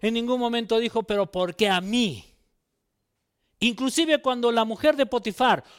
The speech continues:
lo quiso seducir y él corrió y, y esta mujer se quedó con parte de la ropa, o sea, prácticamente le, le quitó la mitad y lo dejó desnudo,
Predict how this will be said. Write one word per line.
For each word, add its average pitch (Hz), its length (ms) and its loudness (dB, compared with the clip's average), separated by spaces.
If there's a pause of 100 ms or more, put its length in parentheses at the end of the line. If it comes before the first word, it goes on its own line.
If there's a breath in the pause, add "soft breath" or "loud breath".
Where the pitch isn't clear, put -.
(120 soft breath)
lo 220 220 4
quiso 269 320 -2
seducir 208 600 0
y 208 200 2
él 277 180 2
corrió 226 640 2
y, 208 160 -2
y 220 340 2
esta 269 180 2
mujer 254 300 0
se 233 160 0
quedó 226 320 0
con 185 180 -4
parte 233 340 2
de - 20 2
la 185 100 2
ropa, 202 420 -2 (240 soft breath)
o - 40 -12
sea, 214 140 4
prácticamente 208 760 -2
le, 185 180 -2
le 180 180 0
quitó 220 300 -2
la 190 140 0
mitad 165 480 2 (360 soft breath)
y 156 80 -8
lo 175 120 0
dejó 190 240 0
desnudo, 190 520 -2